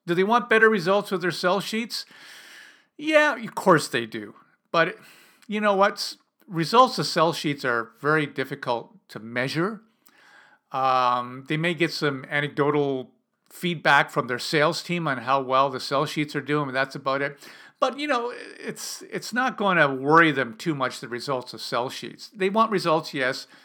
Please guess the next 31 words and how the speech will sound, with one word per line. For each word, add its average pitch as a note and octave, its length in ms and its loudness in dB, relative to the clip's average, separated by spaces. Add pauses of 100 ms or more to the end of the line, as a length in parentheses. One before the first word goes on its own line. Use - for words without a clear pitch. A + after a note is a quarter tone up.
(240)
I, A#2 180 -8 (120)
but, C#3+ 280 -2 (600)
you G3 140 -4
know, D#3 220 2
it's, - 280 -6
it's - 140 -10
not, F#3 180 0
it's E3 140 -4
not G#3+ 160 4
a C3 120 -4 (200)
big F#3 320 2
deal C#3 240 0
for C3 180 -8
them. A#2+ 260 -4 (760)
Email A3 380 8
campaign, A#3+ 720 2 (120)
they C3+ 80 -8
got C#3+ 120 2
an D3+ 120 -4
email G3+ 320 2
campaign G#3+ 500 0
promoting F#3 440 0
a, D3+ 240 2
a C3+ 120 -4
new C#3 240 -2
product F#3 460 2
coming G3+ 260 0
up. C4+ 240 0 (220)
They C3 80 -8
want C3+ 180 -2
that, C#3+ 240 2